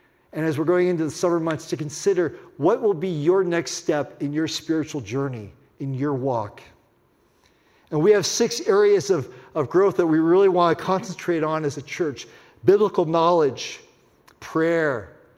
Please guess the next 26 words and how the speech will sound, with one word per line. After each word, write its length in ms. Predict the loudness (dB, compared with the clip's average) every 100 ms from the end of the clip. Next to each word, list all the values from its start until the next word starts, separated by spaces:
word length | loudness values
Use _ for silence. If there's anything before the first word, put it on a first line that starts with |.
| _ _ _ _ _ _ -18
Sabbath, 920 | -12 -2 2 2 2 0 -4 -12 -20 _ _ _
serving, 840 | -10 -8 0 2 4 2 -2 -4 -12 -20 _
stewardship, 840 | -10 -8 0 2 2 0 -2 -2 -6 -20 _ _ -10
leading, 760 | -4 -2 0 0 0 -2 -4 -10
and 160 | -10 -6
discipleship. 800 | -6 -4 -4 -2 -6 -10 -12 -16 _ _ _ _ _ _ _ _ _ _ _
What 180 | -6 -2
you 120 | -2
consider 480 | -4 -8 -4 0 2
as 120 | 2
we 60 | 0
go 140 | 2 2
to 60 |
prayer, 320 | 0 0 0
as 120 | 0 -4
the 120 | -6
team 160 | -6
comes 280 | -4 -6 -4
back 260 | -2 -2 0
up, 300 | -2 -4 -12 -20 _ _ 0
what 160 | 0
would 180 | 2 -2
be 240 | -2 -2 -2
your 300 | -2 0 0
next 300 | -2 -6 -8
step? 380 | -6 -8 -8